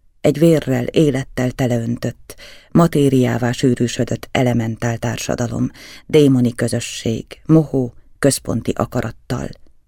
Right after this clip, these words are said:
az érzelmi és indulati sík lehetőségei felé. Ha azonban nem várom be, hogy megöljön,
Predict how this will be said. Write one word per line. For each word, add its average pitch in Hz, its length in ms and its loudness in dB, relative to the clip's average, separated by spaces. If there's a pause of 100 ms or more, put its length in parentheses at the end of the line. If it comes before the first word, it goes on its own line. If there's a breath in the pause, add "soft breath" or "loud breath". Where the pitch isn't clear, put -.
(120)
az - 180 -4
érzelmi 135 540 4
és 113 200 -8
indulati 123 520 0
sík - 280 -8
lehetőségei 71 840 -8
felé. - 440 -12 (960)
Ha 151 180 2
azonban 156 380 4
nem 190 220 4
várom 139 340 0
be, 156 100 4
hogy 143 200 0
megöljön, 135 640 0